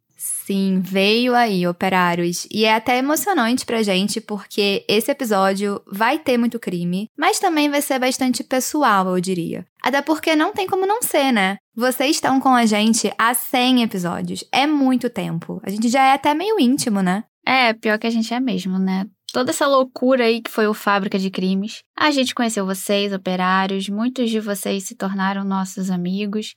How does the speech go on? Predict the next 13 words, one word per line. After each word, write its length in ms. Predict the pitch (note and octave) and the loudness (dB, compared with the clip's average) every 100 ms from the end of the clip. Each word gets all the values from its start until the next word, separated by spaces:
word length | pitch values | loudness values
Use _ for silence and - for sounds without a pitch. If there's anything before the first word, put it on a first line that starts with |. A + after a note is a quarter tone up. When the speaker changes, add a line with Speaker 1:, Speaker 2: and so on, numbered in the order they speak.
| - | -2
Speaker 2:
A 140 | - | 0
gente 180 | C#4 C#4+ | 2 2
sempre 300 | C#4+ C#4+ D#4 | 2 0 0
fala, 400 | D4+ B3+ A#3+ B3+ | 0 2 2 2
né? 220 | A#3 A3+ B3+ _ | 2 0 -6 _
Lendo 380 | G#3 G3+ A3+ A3+ | -2 2 4 4
um 100 | G#3 | 4
roteiro, 600 | G3+ G#3 B3+ - G#3 A3 | 4 0 -2 -2 0 2
mas 220 | C4 D4+ C4+ | 2 2 0
essa 200 | B3 B3+ | -2 -2
parte 380 | A#3 A3+ - | -2 -4 -4
não 180 | B3 B3 | -4 -4
tava, 400 | B3+ G3 G#3 A3 | -4 -4 -4 -8